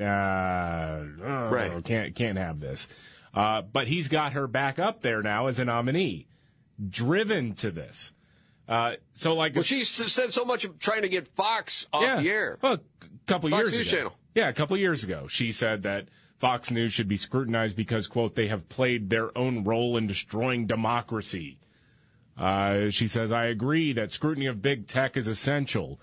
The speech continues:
Speaker 1: as is scrutiny of big telecom, cable, and media. And trust me, the latter have played their own role in destroying democracy and electing autocrats like, say, Fox News." <laughs>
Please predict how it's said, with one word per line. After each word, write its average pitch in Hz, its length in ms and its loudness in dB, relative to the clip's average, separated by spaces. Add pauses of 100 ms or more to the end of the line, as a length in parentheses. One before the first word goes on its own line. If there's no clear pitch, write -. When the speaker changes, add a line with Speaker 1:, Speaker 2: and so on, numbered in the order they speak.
(300)
Speaker 1:
as 110 240 2
is 113 140 -2
scrutiny 127 400 0
of 98 140 -2
big 117 180 2
telecom, 120 540 0
cable, 117 320 0
and 107 100 0
media. 131 400 2
And 113 180 -4
trust 139 300 0
me, 113 100 0
the 107 100 2
latter 117 360 0
have 101 140 -4
played 117 180 2
their 110 160 2
own 123 200 0
role 127 220 2
in 110 120 0
destroying 156 640 2
democracy 147 840 0 (240)
and 135 160 2
electing 131 440 0
autocrats 110 720 0 (280)
like, 117 280 2
say, 110 300 2
Fox 113 460 -2
News." 120 520 0 (480)
<laughs> - 320 -14